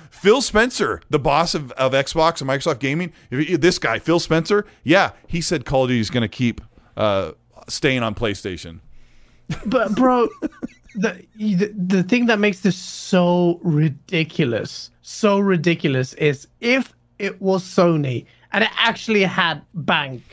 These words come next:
Speaker 2: and it could buy and do this, do you think in a million years that they would even offer Call of Duty beyond the contract,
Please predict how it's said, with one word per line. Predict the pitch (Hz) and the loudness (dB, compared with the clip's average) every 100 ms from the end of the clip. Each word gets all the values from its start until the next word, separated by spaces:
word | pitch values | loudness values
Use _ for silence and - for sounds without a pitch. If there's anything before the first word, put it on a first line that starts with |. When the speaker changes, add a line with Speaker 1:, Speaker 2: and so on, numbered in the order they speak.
| - - _ - | -20 -20 _ -6
Speaker 2:
and | 196 196 | -6 -2
it | 208 | 0
could | 220 165 175 | 2 0 -4
buy | 214 202 190 185 180 185 | -2 0 2 2 -2 -4
and | 185 175 | -2 0
do | 151 190 | 2 2
this, | 156 127 - - - _ | 2 -2 -4 -16 -20 _
do | - 285 | -6 -2
you | 269 247 | 0 0
think | 254 226 | -2 0
in | 220 | 2
a | 202 | 2
million | 202 214 254 254 226 226 220 220 | 2 2 2 2 2 2 2 0
years | 214 233 185 131 127 - - - | 0 0 -2 -4 -10 -16 -18 -6
that | 220 202 185 | -4 -2 2
they | 240 254 | 2 4
would | 233 233 - | 2 2 -2
even | 269 294 311 339 302 - - | -4 -2 0 0 0 -2 -6
offer | 262 294 - 226 165 - | -4 -4 0 2 2 -2
Call | - 277 | 0 2
of | 240 | 2
Duty | 185 247 220 | 0 0 0
beyond | 170 208 196 220 262 269 220 | 2 2 4 4 4 0 0
the | 202 | 0
contract, | - - 302 349 330 - 214 135 - - | 0 0 2 2 0 0 0 0 -6 -18